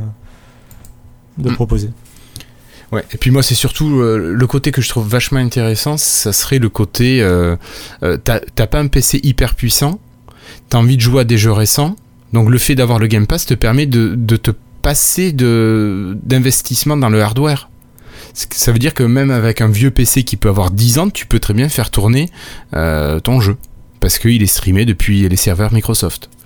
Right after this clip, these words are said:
Speaker 2: Ça, moi, c'est vraiment un truc que j'attends sur P C.
Speaker 1: C'est tout à fait ça. C'est, euh, vraiment, euh, du coup, moi, je me demande dans quelle mesure ils pourraient pas proposer xCloud directement sur la Xbox One aussi.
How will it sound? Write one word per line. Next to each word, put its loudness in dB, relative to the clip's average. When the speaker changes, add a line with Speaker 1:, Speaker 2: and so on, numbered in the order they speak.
Speaker 2:
Ça, 0
moi, 2
c'est 0
vraiment 2
un 2
truc -4
que 2
j'attends 0
sur -4
P -2
C. -4
Speaker 1:
C'est 2
tout 0
à 0
fait 0
ça. -2
C'est, -4
euh, 2
vraiment, 0
euh, 0
du -2
coup, -2
moi, 4
je 2
me 4
demande 2
dans 0
quelle 0
mesure 2
ils -2
pourraient -2
pas 0
proposer 0
xCloud -2
directement 0
sur -4
la 0
Xbox -4
One 0
aussi. -4